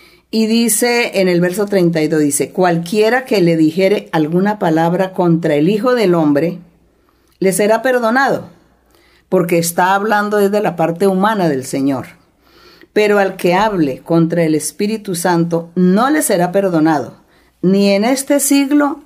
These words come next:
ni en el venidero". Y vemos que esta blasfemia sucedió al Señor Jesucristo, le sucedió. Y a nosotros hoy también nos acontece, porque como les decía, muchos tildan diciendo,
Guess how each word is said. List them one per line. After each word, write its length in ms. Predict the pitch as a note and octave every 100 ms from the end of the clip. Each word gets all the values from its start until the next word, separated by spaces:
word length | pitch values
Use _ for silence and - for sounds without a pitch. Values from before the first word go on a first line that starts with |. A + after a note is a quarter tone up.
| -
ni 220 | F3+ F3
en 120 | E3
el 180 | D#3 D3+
venidero". 680 | D3+ C#3+ C#3 C#3+ C3+ B2 - _ _ _ - -
Y 120 | - A3+
vemos 360 | A#3 C#4 D4+
que 160 | - G3+
esta 260 | G3+ A#3 A3+
blasfemia 920 | G#3+ F3 - - A#3 C#4 C#4+ D4 C#4+ - _ _ -
sucedió 920 | - A3 F#3+ G3 F#3+ G#3+ C4 D#4 - _ _ -
al 180 | F3+
Señor 300 | F3 F3 F3+
Jesucristo, 800 | G3 G#3 F3 F3+ C4 B3 D4+ C#4+ - -
le 140 | E3
sucedió. 640 | D#3+ D#3 - D3 D3 A#2 - - _ - - -
Y 140 | B3
a 100 | A#3+
nosotros 600 | A3+ A3 B3+ A#3+ B3+ B3+
hoy 300 | B3 B3+ C4 -
también 600 | - E3+ E3 F3+ A3 B3+ -
nos 200 | E3+ E3
acontece, 640 | D3 D3+ C#3+ D#3+ D3+ - - _ _ _ _
porque 340 | - F#3 E3+ E3+
como 220 | F3 E3+
les 180 | E3 D#3
decía, 500 | D#3 D3 A#3+ A#3+ A#3+ _ _ _ -
muchos 640 | F#3 C4+ D4 C4+ - - _ _
tildan 400 | - B3+ A#3+ A3+
diciendo, 520 | F#3+ E3+ G3+ G#3+ A3